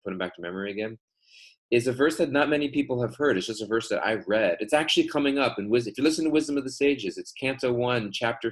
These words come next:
fifteen, verse twenty-one. They, we should be getting up on that verse pretty soon. But, um, and, uh, and, um, but, you know, sometimes verses. So what I was actually thinking is it would be really great if people wanted to get together and have a little, like, um,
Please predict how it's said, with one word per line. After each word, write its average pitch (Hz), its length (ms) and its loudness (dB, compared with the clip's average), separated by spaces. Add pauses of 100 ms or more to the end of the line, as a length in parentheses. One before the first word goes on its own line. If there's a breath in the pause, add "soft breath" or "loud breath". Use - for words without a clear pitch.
fifteen, 110 500 -6
verse 110 320 -2
twenty-one. 101 680 -4 (760)
They, 98 80 0
we 98 160 -2
should 117 240 -2
be 101 140 -4
getting 104 200 0
up 107 140 -4
on 101 80 -2
that 85 140 -4
verse 95 180 -4
pretty 92 200 -6
soon. 92 420 -6 (520 soft breath)
But, 113 220 4
um, 101 420 2 (840)
and, 107 320 4
uh, 90 560 4 (420)
and, 113 300 0
um, 101 280 4
but, 120 180 4
you 139 120 2
know, 135 80 2
sometimes 135 380 -2
verses. 135 320 -4
So 151 100 6
what 175 220 6
I 214 40 6
was 196 140 6
actually 185 240 2
thinking 156 380 2
is 123 140 -2
it 131 60 -2
would 131 120 -4
be 156 100 -2
really 214 240 -4
great 151 400 2
if - 120 -6
people 139 220 -4
wanted 135 220 -2
to 113 100 0
get 120 360 -2
together 113 480 0
and 104 100 -2
have 107 180 -4
a 110 60 -4
little, 104 340 0
like, 90 300 -2 (100)
um, 76 220 -4